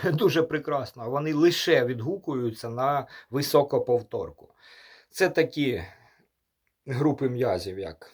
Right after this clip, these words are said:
абдоміальний м'яз нашого живота, тобто прес, ікри, дельти, тобто наші плечі, всі три пучка, от, чудово відгукуються на багатоповторку. Тобто ми працюємо,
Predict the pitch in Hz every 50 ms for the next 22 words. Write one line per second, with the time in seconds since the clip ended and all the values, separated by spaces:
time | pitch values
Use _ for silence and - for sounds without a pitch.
0 | _ _ - 104 117 117 117 127 120 135 156 190 196 202 202 196 190 185 180 175
1 | 156 - - 147 147 160 165 165 151 143 156 151 143 - - 156 147 135 131 139
2 | 139 135 131 - - 95 87 - - 82 - - - 85 - - - 190 196 190
3 | 180 175 175 160 - - - - _ _ _ - - - - _ _ _ _ _
4 | _ _ _ _ _ _ - 196 208 196 - - - 175 165 160 147 139 131 123
5 | - _ _ _ _ _ _ _ _ _ _ _ _ _ - - - - _ _
6 | _ - 151 135 120 120 180 196 196 180 170 - - 160 151 147 123 - _ -
7 | 123 123 - - 139 131 131 131 131 - - 123 - 123 127 127 120 - - 107
8 | 101 - - - 123 120 113 - _ - - 131 127 - 131 120 - - - 127
9 | 120 113 110 - _ _ 110 101 98 - _ - - 143 135 123 147 170 190 196
10 | 185 175 185 185 180 180 180 175 165 165 - - - - _ - 123 127 117 110
11 | 113 156 165 175 170 - 151 151 156 156 151 - - - 123 123 131 139 135 120
12 | 120 113 113 131 127 - 131 120 - 127 127 117 - - 131 - - - - 82
13 | - - 151 - - - - 139 135 143 147 139 139 139 135 135 - 147 147 143
14 | 139 135 135 131 131 127